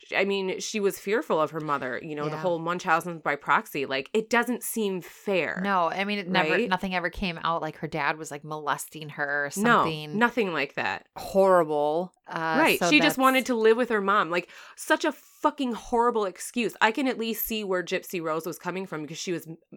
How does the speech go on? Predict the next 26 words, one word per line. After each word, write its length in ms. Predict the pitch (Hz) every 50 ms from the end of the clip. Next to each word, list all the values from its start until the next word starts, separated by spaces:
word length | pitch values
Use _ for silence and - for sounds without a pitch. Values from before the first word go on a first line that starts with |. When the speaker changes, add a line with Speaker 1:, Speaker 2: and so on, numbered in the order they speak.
| - -
Speaker 1:
abused. 840 | 190 180 - 175 165 226 311 320 190 - - 156 - 170 180 170 165
Speaker 2:
Mm-hmm. 300 | 185 175 165 165 165 175 175 - _ -
Speaker 1:
Like, 180 | 190 190 185 -
this 160 | 233 240 -
girl 180 | 254 247 233
just 180 | 226 220 208 -
wanted 280 | 208 190 185 190 180 180
to 80 | 185
live 160 | 165 175 165
with 100 | 170 160
her 140 | - 165 151
mom. 400 | 151 151 147 - - - - 165 - _ _ _ _ _ _ _ _ _ _ _ _ _ -
Like, 160 | 208 208 202 -
to 140 | - 233
me, 680 | 214 196 190 196 202 196 190 202 240 277 311 349 392 381 - _ _ _ _ _ -
she 160 | - - 226
should 200 | - - 214 175
have 120 | 170 160
served 300 | - - 170 151 147 147
longer 340 | 165 160 143 139 147 143 143
than 220 | 139 139 135 139 131
seven 380 | - - 147 131 135 127 127
years. 540 | 127 123 98 73 85 127 139 - - - - _ _ _ _ _ _
Speaker 2:
Yes. 760 | - 135 135 139 143 147 170 240 247 175 - - - - -
Speaker 1:
You 100 | 175 175
know? 460 | 160 151 143 143 143 147 165 196 196